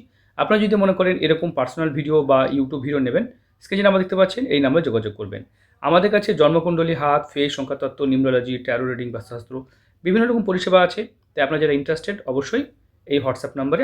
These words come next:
আপনারা সরাসরি WhatsApp করবেন বা যোগাযোগ করবেন। জাতিকা জানতে চেয়েছেন বাকি জীবন, ওনার অতীত, বর্তমান, ভবিষ্যৎ আমরা সব আলোচনা করব। এই ভিডিও শুধুমাত্র শিক্ষা, নলেজ বা জ্ঞান বা বোঝানোর জন্যই করব, এটাই কিন্তু মেন পরিষেবা নয়। ভিডিওটা দেখার পরও এই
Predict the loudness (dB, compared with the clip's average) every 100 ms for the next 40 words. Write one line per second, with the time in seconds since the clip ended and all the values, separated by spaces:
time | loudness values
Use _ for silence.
0 | -2 -4 -6 -6 -10 -8 -6 -6 -6 -6
1 | -10 -10 -4 0 0 0 -6 -10 -16 -16
2 | -18 -18 _ _ _ -20 _ _ _ _
3 | 0 6 6 6 4 4 4 2 2 0
4 | 2 2 0 -2 0 -2 -4 _ -2 2
5 | 2 0 -2 2 2 2 -2 0 -2 -4
6 | -6 -4 -4 -2 -2 -2 -2 -4 -6 -6
7 | -6 -10 _ _ _ 0 2 2 0 0
8 | -2 -2 -4 -6 -2 0 2 2 2 2
9 | 4 2 4 2 2 -4 -4 -2 -4 -2
10 | -4 -6 -6 -4 -4 -2 -2 0 0 -4
11 | -2 -2 -2 -4 -8 _ _ _ _ -8
12 | 0 4 6 6 2 0 0 0 0 0